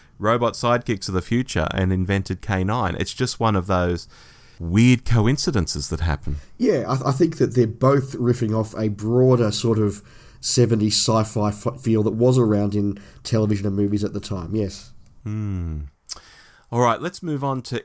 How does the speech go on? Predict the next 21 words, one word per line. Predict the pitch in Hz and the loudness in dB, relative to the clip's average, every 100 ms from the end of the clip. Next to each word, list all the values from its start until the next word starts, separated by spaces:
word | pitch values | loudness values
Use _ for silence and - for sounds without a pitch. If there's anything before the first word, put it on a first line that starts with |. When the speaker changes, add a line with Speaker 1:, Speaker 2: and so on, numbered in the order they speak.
| - | -6
Speaker 1:
Image | 135 147 120 | -4 -4 -6
of | - 107 | -8 -8
the | 101 | -10
Fendahl. | - - 117 120 101 85 85 98 175 - - | -10 -6 -4 -4 -4 -2 -2 -4 -6 -12 -10
I'll | 104 110 | -10 -10
take | 123 - 110 95 - | -14 -12 -10 -10 -10
lead | 90 90 87 87 | -10 -8 -10 -12
here | - - - 135 - - | -16 -16 -14 -14 -16 -16
and | 95 92 | -12 -10
say, | 95 - 101 | -10 -8 -6
Dave, | 95 107 107 113 | -6 -4 -4 -4
up | 139 - | -4 -6
front, | - 85 87 | -8 -8 -6
I've | 104 104 | -6 -6
always | 120 127 110 - | -4 -2 -4 -4
been | 101 95 | -4 -4
very | 92 92 92 | -4 -4 -4
conflicted | 87 - 87 - 85 - 85 | -6 -12 -12 -12 -12 -12 -12
with | 92 | -12
this | - 87 | -10 -10
story. | - - 85 85 85 - | -10 -10 -10 -8 -10 -12